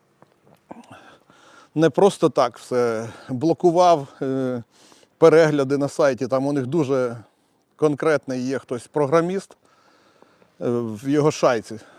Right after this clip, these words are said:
Кришували і мінти, і всі. Ну, зараз я впевнений, що всі ті мусорки, і митники, і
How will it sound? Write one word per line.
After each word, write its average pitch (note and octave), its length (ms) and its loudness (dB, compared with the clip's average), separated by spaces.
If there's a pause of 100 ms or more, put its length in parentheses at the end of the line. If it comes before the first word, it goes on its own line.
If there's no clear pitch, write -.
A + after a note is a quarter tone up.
(480)
Кришували E3 760 2
і D#3 40 0
мінти, E3 580 0
і C#3+ 40 0
всі. F3 300 -6
Ну, F#3+ 140 -2
зараз G#3+ 400 0 (420)
я E3+ 140 2
впевнений, E3 560 0
що D3+ 400 -2 (680)
всі - 280 -8
ті E3+ 200 -2
мусорки, F#3 680 0 (360)
і D3 420 0
митники, F#3+ 720 -2 (260)
і C#3 460 -2